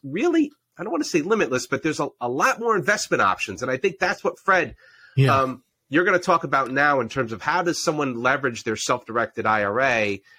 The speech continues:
Speaker 1: as part of this, you know, strategy, especially with mortgage notes and, and real
Speaker 2: Mm-hmm.
Speaker 1: estate and other investments?
Speaker 2: Yeah, that's, that's a,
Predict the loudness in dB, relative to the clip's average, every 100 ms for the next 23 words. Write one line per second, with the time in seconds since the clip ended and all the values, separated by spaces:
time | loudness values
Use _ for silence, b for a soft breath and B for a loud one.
0 | -14 -10 0 0 2 -2 -6 -10 -10 -10
1 | -8 -10 -2 -2 0 -4 -6 -2 -2 0
2 | 0 0 -2 0 0 0 -2 -4 -4 -6
3 | -8 -10 B B -6 2 4 4 2 -2
4 | -4 -4 -2 -2 -4 -6 -6 -10 -10 -10
5 | -6 0 2 2 0 0 0 -2 -2 -2
6 | 0 -2 -2 -4